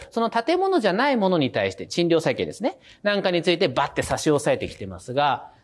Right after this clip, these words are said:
その目的物じゃないものに対して食ってかかろうとする、この性質のことを何て言いましたっけ？その目的物じゃないものに対して食ってかかると。こういうのを、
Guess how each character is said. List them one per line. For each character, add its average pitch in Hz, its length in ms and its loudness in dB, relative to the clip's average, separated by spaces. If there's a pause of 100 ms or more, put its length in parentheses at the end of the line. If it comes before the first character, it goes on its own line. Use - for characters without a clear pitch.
そ 208 60 -8
の 208 240 -2
目 226 280 2
的 392 280 2
物 381 260 0
じ 190 100 2
ゃ 165 40 4
な 208 280 2
い 370 80 2
も 277 120 6
の 214 100 4
に 156 140 2
対 120 240 2
し - 100 -8
て 156 200 2
食 208 180 0
っ - 20 -2
て 156 200 -4
か 117 120 -2
か 135 120 0
ろ 127 100 4
う 117 60 2
と 104 80 -4
す - 120 -8
る、 90 80 -8
こ - 140 -2
の 220 100 -2
性 202 240 2
質 196 120 -4
の 180 100 2
こ 180 100 -2
と 170 80 0
を 113 60 0
何 101 120 -2
て 95 80 -12
言 95 60 -6
い 80 40 -12
ま 73 60 -16
し - 60 -18
た - 60 -20
っ - 60 -20
け？ - 140 -20 (3250)
そ - 100 -8
の 127 80 0
目 131 280 2
的 190 240 0
物 160 180 -4
じ 127 120 -2
ゃ 139 40 0
な 240 200 0
い 240 60 0
も 226 120 0
の 220 120 -2
に 208 60 -6
対 208 180 2
し 202 40 -8
て - 100 2
食 180 140 0
っ - 20 -8
て - 140 -2
か 98 100 -6
か 92 100 -4
る 80 80 -6
と。 - 100 -12
こ 240 120 0
う 226 60 4
い - 20 2
う 117 40 -2
の 65 100 -4
を、 226 240 -4